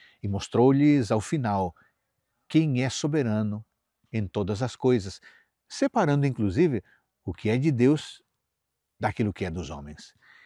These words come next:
Deem a César o que é de César, e a Deus o que é de Deus.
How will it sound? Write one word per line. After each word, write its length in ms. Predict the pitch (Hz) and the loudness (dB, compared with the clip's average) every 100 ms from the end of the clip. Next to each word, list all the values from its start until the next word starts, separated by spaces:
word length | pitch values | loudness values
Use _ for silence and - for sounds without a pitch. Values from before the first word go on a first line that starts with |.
| _ _ _ | _ _ _
Deem 320 | 85 110 110 98 | -2 0 2 -2
a 80 | |
César 520 | 78 - 123 127 113 104 | -6 -6 -2 -2 -2 -4
o 80 | |
que 120 | 95 110 | -4 -4
é 40 | |
de 120 | 113 | -6
César, 440 | - 87 82 80 - _ _ _ _ _ _ 113 | -8 -12 -14 -16 -20 _ _ _ _ _ _ -6
e 60 | |
a 60 | 113 | -6
Deus 440 | 87 80 - - _ _ _ _ _ _ - | -4 -8 -12 -20 _ _ _ _ _ _ -10
o 80 | |
que 160 | 107 - | -8 -8
é 80 | 76 | -10
de 140 | 71 | -12
Deus. 400 | 62 95 - - | -14 -16 -18 -20